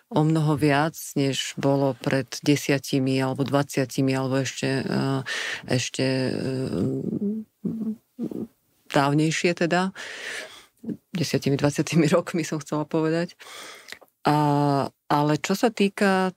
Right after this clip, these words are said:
tých, eh, predsudkov a takého, ehm, strachu, a, alebo, mm, tak,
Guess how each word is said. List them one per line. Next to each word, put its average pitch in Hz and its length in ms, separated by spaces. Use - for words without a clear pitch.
tých, 156 400
eh, 135 400
predsudkov 143 880
a 135 160
takého, 143 1040
ehm, 139 560
strachu, 151 720
a, 139 320
alebo, 143 420
mm, 127 760
tak, - 240